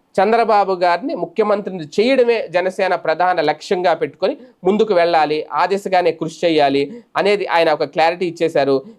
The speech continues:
దీంతో పవన్ కళ్యాణ్ అభిమానుల్లో లేదంటే ఒక బలమైన సామాజిక వర్గం జనసేనకి సపోర్ట్ చేస్తుంది, కాపు సామాజిక వర్గం, వాళ్ళందరి మదిలో కూడా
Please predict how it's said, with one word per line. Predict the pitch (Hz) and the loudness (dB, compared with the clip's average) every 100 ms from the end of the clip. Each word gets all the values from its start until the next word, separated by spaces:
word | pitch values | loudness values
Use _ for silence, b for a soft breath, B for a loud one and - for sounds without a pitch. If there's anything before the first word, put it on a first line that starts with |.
| - | -8
దీంతో | 151 233 254 226 180 165 - _ _ | 0 0 2 2 2 0 -4 _ _
పవన్ | 180 208 | 0 0
కళ్యాణ్ | 233 240 233 208 | 0 2 2 2
అభిమానుల్లో | 190 214 220 214 208 233 - _ _ - | -2 -2 -2 -2 -2 -4 -4 _ _ -2
లేదంటే | 185 202 202 190 160 | 0 0 0 -2 -2
ఒక | 156 | -4
బలమైన | 147 135 170 208 | -2 0 0 0
సామాజిక | 208 208 190 196 196 196 | 0 -2 0 -2 -4 -4
వర్గం | 180 180 196 - | -4 -2 -4 -2
జనసేనకి | 160 170 190 190 196 | -2 0 0 -4 -4
సపోర్ట్ | 185 175 190 190 185 | -4 -2 -2 -4 -6
చేస్తుంది, | 185 180 185 | -4 -4 -4
కాపు | 180 165 165 | -2 -2 -2
సామాజిక | 180 175 170 165 | -2 0 -2 -2
వర్గం, | 170 170 185 b b b - | -2 -2 -6 b b b -4
వాళ్ళందరి | 147 190 220 208 233 247 | 2 4 4 2 0 0
మదిలో | 220 202 214 214 | 0 0 0 0
కూడా | 190 180 160 160 | 0 2 2 2